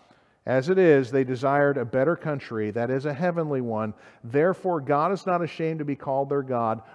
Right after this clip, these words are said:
for he has prepared them a city. I mean, what Abraham and Isaac and Jacob realized, though they were promised a land to live in,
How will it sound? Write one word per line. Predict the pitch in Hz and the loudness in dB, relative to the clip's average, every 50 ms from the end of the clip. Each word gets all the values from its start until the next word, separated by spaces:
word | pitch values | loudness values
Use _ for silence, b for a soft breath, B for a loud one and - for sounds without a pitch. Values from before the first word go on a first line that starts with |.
| B | B
for | B 160 151 | B -10 -8
he | 131 151 147 | -6 -4 -2
has | 143 135 - | -2 -2 -4
prepared | - - 139 127 - 151 151 151 151 143 | -4 -8 -10 -8 -6 -4 -2 -2 -2 -2
them | 135 135 127 127 123 | -2 -4 -4 -2 -2
a | 120 123 120 120 117 - _ _ _ _ _ _ _ _ _ _ _ _ _ _ - | -2 -2 -4 -6 -8 -14 _ _ _ _ _ _ _ _ _ _ _ _ _ _ -20
city. | - - - 185 180 165 123 95 - | -6 0 2 2 4 4 2 0 -2
I | - - - _ _ _ _ _ _ _ _ _ _ _ _ _ _ _ _ _ _ _ _ _ _ _ _ _ _ _ _ _ _ _ - 170 | -8 -20 -20 _ _ _ _ _ _ _ _ _ _ _ _ _ _ _ _ _ _ _ _ _ _ _ _ _ _ _ _ _ _ _ -4 -2
mean, | 170 170 165 | 0 2 4
what | 185 196 196 196 | 2 2 4 4
Abraham | 208 220 277 320 302 247 240 226 214 190 | 6 6 6 6 4 4 4 4 4 4
and | 175 175 | 2 2
Isaac | 170 180 185 202 214 220 196 151 185 165 - | 4 6 6 6 6 4 4 4 2 2 2
and | 165 156 127 | 0 -4 0
Jacob | 160 175 185 180 175 160 143 147 | 2 2 2 2 2 0 -2 0
realized, | 170 190 202 202 180 160 147 143 139 123 139 | 2 4 4 6 6 6 6 6 4 2 2
though | 165 165 151 | 2 2 4
they | 165 180 | 4 4
were | 180 165 156 | 4 4 2
promised | 151 - - 202 202 214 214 208 196 - - - 175 | 2 2 2 2 4 4 4 2 0 0 -2 -2 0
a | 156 151 | 2 2
land | 143 147 156 170 180 196 202 196 180 160 147 143 143 139 - B B B B B | 2 2 2 2 2 4 4 4 4 4 4 2 2 -2 -6 B B B B B
to | 180 160 | 0 2
live | 151 151 170 190 202 214 202 170 | 2 4 6 6 6 6 6 4
in, | 170 156 143 139 131 131 131 | 4 2 4 4 2 2 0